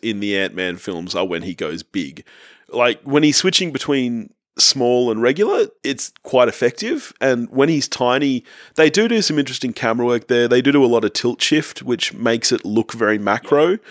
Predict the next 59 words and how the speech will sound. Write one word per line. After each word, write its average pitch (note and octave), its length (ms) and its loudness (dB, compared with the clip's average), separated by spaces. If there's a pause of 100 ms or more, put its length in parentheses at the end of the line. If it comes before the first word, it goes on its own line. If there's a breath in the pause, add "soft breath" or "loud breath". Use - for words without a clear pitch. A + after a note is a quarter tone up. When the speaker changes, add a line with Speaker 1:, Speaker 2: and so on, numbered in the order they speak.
(300 loud breath)
Speaker 1:
which - 340 0
is C#3+ 240 -2 (160)
quite B2+ 300 2
cool B2+ 280 0
and C3+ 100 0
effective. D3+ 520 -2 (300 loud breath)
When C3 180 0
he E3 60 2
goes D#3 280 4
big, D#3+ 520 0
like, D#3 200 2
when G#3+ 300 2
he F3+ 200 0
was D3+ 540 2
in D3 140 4
the C3 80 4
water A#2+ 320 4
there A2 200 2
and G2+ 80 0
he A#2 60 -2
was A#2 140 -2
talking A#2 280 0
to A2 60 -2
the G2+ 80 -2
people G#2+ 240 -2
on G2 100 -2
the G2 80 -2
dock G#2 300 2
in G2 60 -8
San F2+ 220 -4
Francisco, F2+ 720 -4
it D3 160 2
just C3 220 0
looked C#3 200 -2
like C3 160 0
they A2+ 140 4
were G#2 120 0
standing G2+ 520 -2
in A#2+ 160 -2
front G#2+ 520 -4
of B2+ 160 -2
a G#2 40 -8
theater A2 360 -2
screen G#2+ 420 -2
with A2 140 0
a G#2+ 40 -4
projection G#2+ 460 -2
of F#2 80 -6
him G2 160 -6
on F2+ 120 -4
it. E2 160 -6
It E2 100 -4
just - 280 -4
doesn't G#2 540 0
really G2 680 -2
base G#2+ 320 2
itself G#2 360 0
in G2 80 -2
reality F2+ 580 2